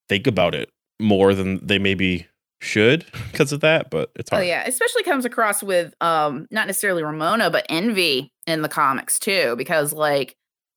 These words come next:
Speaker 2: since you have Scott's perspective and he's a notoriously unreliable narrator, that you don't, that, you know, Envy is automatically the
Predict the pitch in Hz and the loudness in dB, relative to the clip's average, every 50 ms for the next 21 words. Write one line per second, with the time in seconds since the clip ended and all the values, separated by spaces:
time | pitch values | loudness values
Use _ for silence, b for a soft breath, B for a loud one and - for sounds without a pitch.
0 | _ - - 240 220 - 240 240 233 214 233 247 240 208 180 - - - - - | _ 0 2 2 2 2 2 2 2 0 0 0 0 0 2 2 2 2 2 2
1 | 208 226 302 - - - - 233 - - - - 190 175 - - - 180 165 160 | 2 2 2 0 -2 -2 -2 -2 -2 -2 0 0 0 0 -2 0 0 2 4 4
2 | 156 156 165 170 - - 180 175 175 180 202 202 202 196 185 160 - - _ - | 4 4 2 0 -2 -2 -2 -2 0 0 0 0 2 2 2 2 0 -2 _ -8
3 | 170 175 185 180 - - 196 196 214 220 214 - - - 170 170 170 165 156 156 | -4 -4 -4 -2 -2 0 2 2 4 2 2 0 -2 -2 -2 -2 -2 0 0 2
4 | 151 147 143 139 139 135 139 143 180 226 254 214 165 156 143 135 131 135 139 156 | 2 2 0 0 -2 -4 -2 0 2 4 4 4 4 4 2 2 2 2 0 0
5 | - _ _ _ _ _ _ _ _ _ _ - - 185 175 170 175 - 190 190 | -4 _ _ _ _ _ _ _ _ _ _ -4 -2 0 0 0 0 -2 -4 -6
6 | 190 202 196 165 - 214 208 208 208 202 190 - - _ _ _ _ _ _ _ | -6 -6 -6 -6 -2 0 0 2 2 0 -2 -4 -8 _ _ _ _ _ _ _
7 | _ _ - - 208 190 175 151 - - 214 190 175 156 147 151 165 - - _ | _ _ -6 -2 -2 0 0 0 -2 -2 -4 -2 0 0 2 0 0 -2 -6 _
8 | _ - 196 220 240 240 247 254 240 240 226 202 196 - - - - 196 190 196 | _ -4 -2 0 0 0 0 0 2 2 2 2 0 -2 -4 0 2 2 4 4
9 | 196 185 175 170 170 160 165 - 180 175 170 175 160 160 170 165 165 160 160 175 | 2 0 0 0 0 0 -2 -2 -4 -4 -4 -4 -6 -6 -8 -10 -8 -8 -10 -12